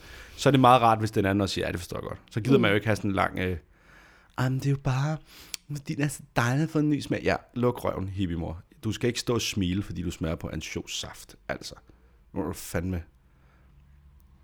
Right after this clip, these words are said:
Speaker 1: Ja.
Speaker 2: Men det er det nye år. Det er to tusind og nitten.
Speaker 1: <laughs> Jeg er ikke
Speaker 2: Så
Speaker 1: sur. Det er, nej, så bliver jeg også nødt til at sige, det er derfor, folk tror, jeg er sur hele tiden. Det er fordi skala eller ra-, rammen for, hvornår man er sur, den er utrolig smal, altså.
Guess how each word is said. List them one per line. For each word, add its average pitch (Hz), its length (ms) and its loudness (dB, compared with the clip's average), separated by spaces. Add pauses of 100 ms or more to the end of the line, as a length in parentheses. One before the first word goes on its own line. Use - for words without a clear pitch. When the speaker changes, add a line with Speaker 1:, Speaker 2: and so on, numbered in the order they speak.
(300)
Speaker 1:
Ja. - 60 -10 (160)
Speaker 2:
Men 202 200 6
det 214 60 8
er 208 40 6
det 208 120 8
nye 233 280 12
år. 160 180 6
Det 185 140 -2
er - 40 -8
to 240 120 8
tusind 214 180 6
og 220 60 6
nitten. 214 400 4
Speaker 1:
<laughs> - 20 8
Jeg 175 140 12
er 277 40 12
ikke 269 120 12
Speaker 2:
Så 202 100 8
Speaker 1:
sur. 339 280 12 (520)
Det 254 80 12
er, 262 220 12
nej, 226 280 12 (160)
så 277 120 6
bliver 277 140 12
jeg 240 80 12
også 233 160 10
nødt 247 120 8
til 233 100 10
at 208 140 10
sige, 208 200 4
det 214 120 8
er 233 40 12
derfor, 233 180 8
folk 220 240 6
tror, 226 120 8
jeg 214 40 10
er 190 40 10
sur 214 180 6
hele 185 100 8
tiden. 190 140 6
Det 185 40 6
er - 20 2
fordi 214 180 4
skala 196 480 8
eller 165 160 8
ra-, 147 320 8
rammen 175 320 8
for, 190 180 10
hvornår 180 220 8
man 175 100 8
er 165 40 10
sur, 170 260 6
den 165 160 6
er 160 40 8
utrolig 156 420 2
smal, 110 240 0 (100)
altså. 85 220 -4